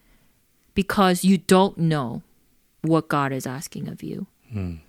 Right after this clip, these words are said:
Speaker 1: And you're making all this stuff up in your brain about the possibilities of what God is gonna take away from you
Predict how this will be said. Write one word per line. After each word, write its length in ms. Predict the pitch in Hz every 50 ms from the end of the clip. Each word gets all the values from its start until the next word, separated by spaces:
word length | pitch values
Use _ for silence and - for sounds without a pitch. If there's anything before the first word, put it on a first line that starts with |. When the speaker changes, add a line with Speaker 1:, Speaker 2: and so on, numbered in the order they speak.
| _ _ _ _ _ _ _ _ _ _ _ _ _ _ _ _ _ _ _ _ -
Speaker 1:
And 240 | 202 185 185 190
you're 160 | 185 190 185 180
making 480 | 180 180 180 - - 190 180 170 - - -
all 260 | 170 170 175 180 185
this 220 | 175 185 175 - -
stuff 380 | - - 185 165 156 - -
up 200 | 165 156 - -
in 140 | 165 151 151
your 120 | 151 147 143
brain 340 | - 147 147 147 147 147 147
about 300 | 135 - 143 135 - -
the 80 | 139
possibilities 920 | - - - 160 156 - - 160 147 165 160 160 156 156 156 156 151 143
of 180 | 147 139 135 -
what 180 | 139 139 - -
God 200 | 143 139 135 143
is 100 | 139 -
gonna 200 | - 143 143 143
take 260 | - - - 143 -
away 220 | 143 135 139 139 143
from 240 | - - 139 135
you 160 | 139 143 139